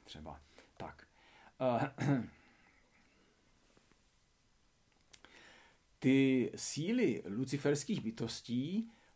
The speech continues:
podpořené vlivem ega, eh, vlastně měly dopad na celý, na, na člověka jako na celek. A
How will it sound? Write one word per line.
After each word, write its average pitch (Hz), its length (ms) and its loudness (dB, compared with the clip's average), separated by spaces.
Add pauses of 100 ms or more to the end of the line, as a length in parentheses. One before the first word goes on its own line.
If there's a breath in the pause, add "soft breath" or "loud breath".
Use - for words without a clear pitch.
(160)
podpořené 127 840 2
vlivem 123 540 2
ega, 117 520 -2 (800 soft breath)
eh, 95 560 -10 (1040)
vlastně 117 320 -2
měly 143 340 4 (140)
dopad 143 440 0
na 143 200 2
celý, 139 560 0
na, 123 300 2
na 120 140 0
člověka 139 520 2
jako 143 240 2
na 127 100 2
celek. 104 480 -4
A 98 140 -10